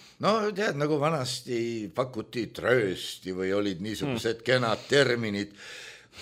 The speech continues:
Speaker 1: Köetakse üles oma meelekindlust, oma usulist vaimustust, ekstaasi ja siis minnakse ähkides laiali ja see ähkimine ongi kogu väljund.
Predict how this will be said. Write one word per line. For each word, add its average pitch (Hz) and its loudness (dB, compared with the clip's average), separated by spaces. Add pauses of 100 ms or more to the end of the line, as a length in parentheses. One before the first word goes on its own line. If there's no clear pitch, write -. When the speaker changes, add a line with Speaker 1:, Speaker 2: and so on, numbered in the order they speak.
(460)
Speaker 1:
Köetakse 226 6
üles 240 8
oma 190 8
meelekindlust, 185 6
oma 196 8
usulist 262 4 (100)
vaimustust, 214 4
ekstaasi 214 8 (280)
ja 143 0
siis 208 -4
minnakse 233 0
ähkides 147 0
laiali 202 4 (520)
ja 156 -2
see 170 0
ähkimine 160 0
ongi 147 -2
kogu 160 0 (140)
väljund. 78 -2